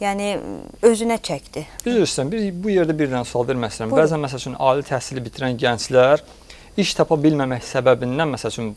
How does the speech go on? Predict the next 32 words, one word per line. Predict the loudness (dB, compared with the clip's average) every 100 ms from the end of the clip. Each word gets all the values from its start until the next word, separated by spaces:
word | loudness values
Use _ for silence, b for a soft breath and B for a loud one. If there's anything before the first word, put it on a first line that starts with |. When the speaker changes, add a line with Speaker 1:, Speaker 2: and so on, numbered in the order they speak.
| 2
Speaker 2:
başqa | 2 2
sahələrdə | 0 0 0 0 0
çalışırlar. | -2 -6 -4 -8 -8 B B B B
Sizdə | 0 2 8 8
də | 8
belə | 6 6
oldumu, | 6 2 0
yoxsa | 2 2 2
sadəcə | 0 2 2
bu | 6
daxildən | 6 6 2 2
gələn | 4 4 2
bir | -2
hiss | -4 0
oldu? | 0 0 -4
Speaker 1:
Yox, | 4 10
Speaker 2:
Daxildən | 10 10 6
gələn | 8 8
bir | 8
Speaker 1:
e, |
Speaker 2:
istək | 4 4 6
oldu? | 6
Speaker 1:
əsası | 6 4 4 2
mən, | 2 2 2
e, | 4 4 0 B B -10 -10 -12 -18 -20 -20 -20 -20 -20 -20 -20 -20 -20 -20 -6
universitetdə | 0 0 0 0 0
oxuyan | 2 2 4
vaxtlarda | 4 2 2 2 0 0 B B B B B B -20 -20 -20 -20 -20 -20 -4 2
ehtiyac | 2 2 4 4 2
ucbatından | -2 0 0 0 -4 -2 0 0
kiminsə | -2 -2 -2 0 2
yanında, | 4 4 0 4 6